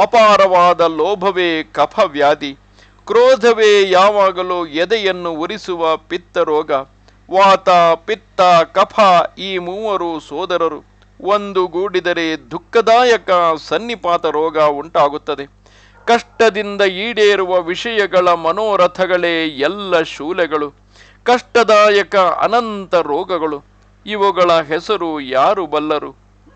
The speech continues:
ಅವು ಅಪಾರ. ಮಮತೆಯೇ ಹುಳುಕಡ್ಡಿ ಗಜಕರ್ಣ, ಈರ್ಷ್ಯೆಯೇ ಕಜ್ಜಿ, ಹರ್ಷ ನಿನಾದಗಳೇ ಗಂಡಮಾಲೆ ಮುಂತಾದ ಗಂಟಲ ರೋಗಗಳು.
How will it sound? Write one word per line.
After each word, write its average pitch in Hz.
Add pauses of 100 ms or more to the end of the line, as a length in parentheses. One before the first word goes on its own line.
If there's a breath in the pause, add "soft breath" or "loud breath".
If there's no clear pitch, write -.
(180)
ಅವು 175
ಅಪಾರ. 156 (580 soft breath)
ಮಮತೆಯೇ 214
ಹುಳುಕಡ್ಡಿ 180
ಗಜಕರ್ಣ, 170 (500)
ಈರ್ಷ್ಯೆಯೇ 202
ಕಜ್ಜಿ, 156 (300 soft breath)
ಹರ್ಷ 233
ನಿನಾದಗಳೇ 180
ಗಂಡಮಾಲೆ 160
ಮುಂತಾದ 147
ಗಂಟಲ 151
ರೋಗಗಳು. 135